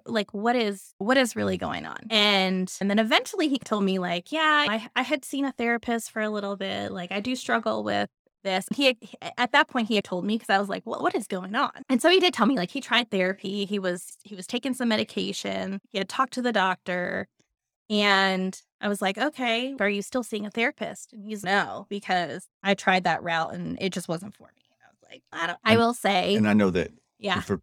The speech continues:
Speaker 2: for those of you who haven't listened to Brian's episode, it's much, it's, it's,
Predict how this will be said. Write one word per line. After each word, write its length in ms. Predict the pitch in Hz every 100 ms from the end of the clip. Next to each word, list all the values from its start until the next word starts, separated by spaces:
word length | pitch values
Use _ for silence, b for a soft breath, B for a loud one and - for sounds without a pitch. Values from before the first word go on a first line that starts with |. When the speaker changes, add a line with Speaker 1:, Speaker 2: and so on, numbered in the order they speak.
| _
Speaker 2:
for 200 | 101 101
those 240 | 117 110
of 60 | 107
you 100 | 101
who 160 | 87 95
haven't 320 | 101 104 82
listened 220 | 87 90
to 60 | 76
Brian's 340 | 82 78 76
episode, 380 | 85 - 80 76
it's 180 | 85 82 80 87
much, 400 | 92 95 92 -
it's, 160 | 104 - 80 - _ -
it's, 200 | 95